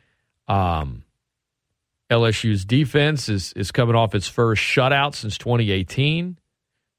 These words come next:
I get it, it was New Mexico, but yeah. I mean, they, the defense has just gotten better by the week.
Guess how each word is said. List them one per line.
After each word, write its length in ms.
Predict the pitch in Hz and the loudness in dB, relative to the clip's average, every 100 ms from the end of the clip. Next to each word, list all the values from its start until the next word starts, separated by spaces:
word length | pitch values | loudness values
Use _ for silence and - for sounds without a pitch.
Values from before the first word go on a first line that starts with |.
| _ | _
I 140 | - 82 | -6 -4
get 200 | 76 107 | -2 0
it, 40 | |
it 40 | 131 | 2
was 180 | 98 | 0
New 80 | 95 | -2
Mexico, 500 | 98 113 - 135 147 | -2 -2 -4 -2 0
but 180 | 123 - | -2 -2
yeah. 340 | 107 131 156 156 _ _ _ _ _ _ _ _ - | 0 0 -2 -6 _ _ _ _ _ _ _ _ -8
I 60 | |
mean, 220 | 104 107 104 | -2 0 2
they, 180 | 110 | 0
the 180 | - 110 | 0 -2
defense 500 | 104 127 139 147 120 | 2 2 2 2 2
has 140 | 127 110 | 0 0
just 200 | 117 - | 0 2
gotten 300 | 135 131 107 | 0 0 -4
better 440 | 98 120 131 139 | 0 2 2 2
by 460 | 113 98 107 110 120 | 0 0 2 2 2
the 160 | 127 | 2
week. 560 | 120 180 240 - - | 4 2 0 -4 -20